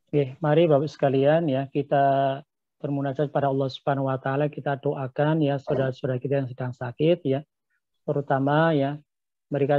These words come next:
semoga diberikan kesabaran atas musibah yang menimpanya. A'udzubillahi minasyaitonir rajim. Bismillahirrahmanirrahim. Alhamdulillah hamdan katsiran thayyiban mubarakan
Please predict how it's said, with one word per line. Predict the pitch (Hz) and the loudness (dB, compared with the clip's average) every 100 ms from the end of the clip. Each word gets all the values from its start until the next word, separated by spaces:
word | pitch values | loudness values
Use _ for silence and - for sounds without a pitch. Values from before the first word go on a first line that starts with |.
| 131 | 0
semoga | 165 131 143 | -4 0 0
diberikan | 131 127 131 135 135 | -2 -2 -4 -2 -4
kesabaran | 135 131 143 123 131 139 | -4 -4 -4 -2 -2 -2
atas | 135 - | -4 -6
musibah | 143 127 135 139 | -8 -8 -6 -4
yang | 131 127 | -2 -4
menimpanya. | 127 123 123 113 113 113 _ _ _ _ _ | -4 -6 -8 -12 -12 -16 _ _ _ _ _
A'udzubillahi | 165 156 156 143 147 | 4 4 6 6 6
minasyaitonir | 143 139 147 131 147 139 | 6 2 2 2 0 2
rajim. | 135 - 160 156 | 0 0 -2 -2
Bismillahirrahmanirrahim. | - 151 139 135 - 156 139 135 131 127 160 165 180 - _ _ _ _ - | -4 -2 0 0 -4 -6 -4 -4 -4 -2 0 0 -2 -8 _ _ _ _ 0
Alhamdulillah | 147 - 160 147 147 147 151 151 | 0 2 2 4 2 2 2 2
hamdan | 147 147 147 | 0 0 -2
katsiran | 139 135 160 147 143 | -4 -2 -2 -2 -2
thayyiban | 143 143 139 143 139 | -2 -2 -2 -4 -4
mubarakan | 143 143 139 143 | -4 -4 -4 -6